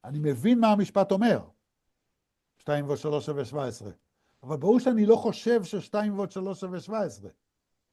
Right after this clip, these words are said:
אתם מבינים? יש הבדל בין לחשוב את המשפט שתיים ועוד שלוש שווה שבע עשרה, לבין לחשוב ששתיים ועוד שלוש שווה שבע עשרה. אני יכול לחשוב את המשפט הזה,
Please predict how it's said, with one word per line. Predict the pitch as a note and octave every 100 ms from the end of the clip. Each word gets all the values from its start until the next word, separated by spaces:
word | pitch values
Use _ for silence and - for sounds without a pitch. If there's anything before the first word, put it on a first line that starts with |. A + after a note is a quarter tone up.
| _ _ _ _
אתם | -
מבינים? | A#2 G#3
יש | G#3+ A3
הבדל | A#3+ D#3 A#3 B3+ B3 B3 _
בין | E3+ F3+
לחשוב | E3+ - A#3+ G#3
את |
המשפט | A3+ F#3+ - - B3
שתיים | B3 - A#3 A#3+ G3
ועוד | G3 A3
שלוש | A3 A3+ A3
שווה | A3+ A3+
שבע | A3 A#3
עשרה, | A#3+ A#3 D4 D#4 - _ -
לבין | D3+ G3
לחשוב | C#4 A3 - D4 D#4+
ששתיים | - A3+ - C4 C4
ועוד | B3+ A#3+
שלוש | B3 B3 B3
שווה | A#3+ A#3+
שבע | A3+ B3
עשרה. | A#3 - B2+ - _ _ _ _ _ _ _ _ _ _ _ _ _ _ _ _
אני | C3 D#3
יכול | A#3 D4+
לחשוב | C#4 - B3+ C4+
את | C#4
המשפט | A#3+ G#3 - D#4 D#4
הזה, | F3+ F3+ G3+